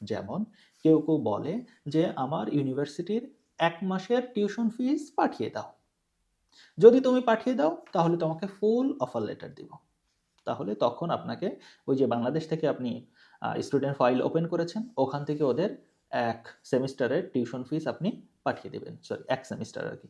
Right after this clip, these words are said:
এক সেমিস্টারের টিউশন ফিস পাঠিয়ে দিলে ওরা আপনাকে ফুল অফার লেটারটি দিয়ে দিবে। আবার কেউ কেউ বলে কি, তোমার ডিগ্রি এটা সত্যায়িত করো,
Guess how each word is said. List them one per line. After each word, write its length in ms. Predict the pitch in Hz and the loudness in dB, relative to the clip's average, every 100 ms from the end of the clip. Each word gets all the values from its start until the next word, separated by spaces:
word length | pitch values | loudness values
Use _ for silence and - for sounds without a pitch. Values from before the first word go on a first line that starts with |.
| _ | _
এক 180 | 156 156 | -2 -2
সেমিস্টারের 440 | 156 160 170 165 | -2 -2 0 2
টিউশন 260 | 156 147 165 | 2 0 -2
ফিস 220 | 180 - | -6 -4
পাঠিয়ে 280 | 156 156 185 | -2 0 0
দিলে 260 | 220 311 - - - | 0 0 -6 -8 2
ওরা 120 | 175 | 4
আপনাকে 520 | 131 - 147 269 359 - _ _ _ | 4 0 -6 -4 -4 -8 _ _ _
ফুল 260 | 214 233 - | 4 4 2
অফার 240 | 123 120 | 0 0
লেটারটি 520 | 123 113 120 120 143 - | 0 -2 -4 -4 -6 -6
দিয়ে 180 | 107 - | -8 -8
দিবে। 200 | - - - _ _ _ _ - - - | -14 -20 -20 _ _ _ _ -20 -10 4
আবার 200 | 220 247 | 6 6
কেউ 160 | 254 | 4
কেউ 140 | 247 254 | 4 4
বলে 240 | 220 220 | 6 4
কি, 180 | 214 170 | 4 2
তোমার 500 | - 175 196 196 143 | 2 2 2 0 4
ডিগ্রি 560 | 202 196 214 196 - - | 4 4 2 0 -2 -10
এটা 160 | 170 220 | -4 -4
সত্যায়িত 600 | - 262 - 247 180 117 | -2 -4 -2 0 0 0
করো, 360 | 107 107 - | -6 -8 -12